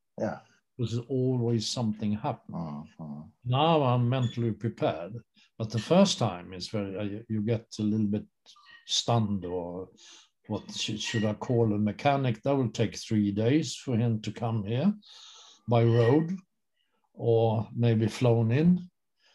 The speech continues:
Speaker 2: and so on. So I had th-, those decisions.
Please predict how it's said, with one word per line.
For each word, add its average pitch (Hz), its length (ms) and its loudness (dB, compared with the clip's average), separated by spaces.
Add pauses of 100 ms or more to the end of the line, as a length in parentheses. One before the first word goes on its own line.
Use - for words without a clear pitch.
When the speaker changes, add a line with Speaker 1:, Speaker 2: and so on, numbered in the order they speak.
(140)
Speaker 2:
and 104 140 -4
so 101 160 -6
on. 110 240 -14
So 110 180 -4
I 107 60 0
had 113 240 2
th-, 117 340 -2
those 127 280 0
decisions. - 1000 -4